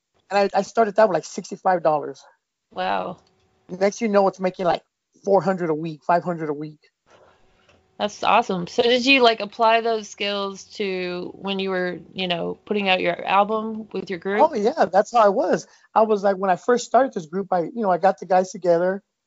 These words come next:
Speaker 1: from the neighborhood, uh, treated them to breakfast one Saturday. I'm like, "You know what? We mess around. Why don't we do something? I'll pay for the studio time and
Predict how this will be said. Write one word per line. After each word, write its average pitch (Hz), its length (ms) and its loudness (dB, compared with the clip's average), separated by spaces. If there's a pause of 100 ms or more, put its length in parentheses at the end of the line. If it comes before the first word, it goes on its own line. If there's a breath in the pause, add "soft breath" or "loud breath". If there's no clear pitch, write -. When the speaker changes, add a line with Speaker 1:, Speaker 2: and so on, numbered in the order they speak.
(120)
Speaker 1:
from 208 180 -4
the 208 80 -2
neighborhood, 185 640 0 (500)
uh, 160 160 4
treated 214 260 0
them 202 120 2
to - 80 -10
breakfast 180 400 2
one 185 100 -2
Saturday. 175 380 2
I'm 196 80 -8
like, 185 160 -6
"You 202 80 -4
know 214 80 -2
what? 302 240 -2 (360 soft breath)
We 202 120 0
mess 233 240 4
around. 240 360 2 (280)
Why 190 120 6
don't 226 120 0
we 226 100 -2
do 208 260 -4
something? 196 560 -2 (240 soft breath)
I'll 175 140 4
pay 208 180 2
for 208 140 -2
the 220 60 -4
studio 202 400 -2
time 190 520 -4
and 156 280 -10